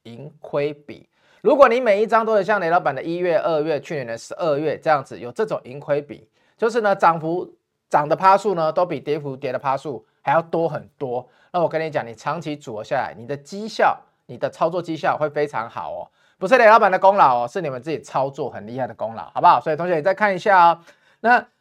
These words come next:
看的都是雷老板上课讲过的股票嘛，很多我都有提过哦，对不对？那平进平出，永远不要害怕换股，因为害怕换股的人，他永远会守在原-，原本的地方，他就没有办法掌握到这一些强大的涨幅哦。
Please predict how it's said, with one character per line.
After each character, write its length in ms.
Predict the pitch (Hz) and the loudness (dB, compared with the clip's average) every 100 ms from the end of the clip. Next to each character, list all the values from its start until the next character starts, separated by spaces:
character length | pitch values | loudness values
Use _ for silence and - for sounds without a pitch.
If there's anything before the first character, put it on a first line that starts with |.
| _ | _
看 160 | - 254 | 6 6
的 100 | 226 | 8
都 100 | 226 | 4
是 200 | 233 233 | 4 4
雷 100 | 185 | 6
老 100 | 190 | 6
板 300 | 185 147 143 | 4 0 -4
上 260 | - 196 160 | 0 0 2
课 200 | 190 147 | -2 -4
讲 180 | 123 110 | -4 -6
过 120 | 175 | -6
的 80 | 135 | -4
股 220 | 120 107 | -6 -14
票 240 | 95 156 113 | -6 -2 -2
嘛， 80 | |
很 160 | 92 151 | -4 -4
多 160 | 214 220 | 0 0
我 100 | 156 | 2
都 120 | 185 | 0
有 80 | 160 | 0
提 240 | - 135 | -6 -12
过 380 | 147 165 123 110 | -4 -2 0 -2
哦， 40 | |
对 80 | 123 | -4
不 80 | 131 | -4
对？ 160 | 127 - _ _ _ _ | -4 -6 _ _ _ _
那 240 | 226 240 - - | 2 4 2 -2
平 180 | 208 233 | -4 0
进 160 | 285 | 0
平 160 | 233 220 | 0 0
出， 240 | 226 247 | 0 2
永 160 | 196 208 | 2 0
远 80 | 165 | 0
不 80 | |
要 100 | 175 | 0
害 180 | 180 180 | 2 0
怕 200 | 160 170 | -2 -2
换 200 | 160 156 | -2 -4
股， 240 | 127 101 - | -6 -12 -10
因 80 | 160 | -8
为 60 | 175 | -2
害 160 | 180 | -2
怕 160 | 170 170 | 0 0
换 180 | 175 139 | -2 -4
股 140 | 104 - _ _ _ _ _ - | -12 -16 _ _ _ _ _ -2
的 160 | 147 | -2
人， 260 | 127 120 120 | 0 -4 -8
他 220 | - 160 | 0 0
永 180 | 156 139 | 2 -2
远 80 | 139 | -4
会 100 | 151 | -8
守 160 | 147 104 | -8 -8
在 140 | 139 | -8
原-， 180 | 120 123 | -8 -12
原 200 | - 123 | -14 -12
本 120 | 143 107 | -10 -10
的 60 | |
地 180 | 104 143 | -10 -10
方， 260 | 113 117 120 | -8 -8 -10
他 260 | - 160 151 | -6 -2 -2
就 180 | 151 151 | -4 -8
没 180 | 127 | -8
有 60 | 131 | -8
办 160 | 139 127 | -6 -6
法 140 | 101 - | -8 -8
掌 180 | 117 | -10
握 100 | 113 | -8
到 220 | 135 143 135 | -4 -2 -4
这 160 | - | -8
一 200 | 139 139 | -8 -8
些 340 | 139 - 127 123 _ | -10 -10 -10 -12 _
强 220 | 117 110 | -12 -6
大 120 | 131 | -6
的 60 | 110 | -6
涨 220 | 90 92 | -12 -16
幅 240 | 95 85 | -18 -16
哦。 100 | - | -18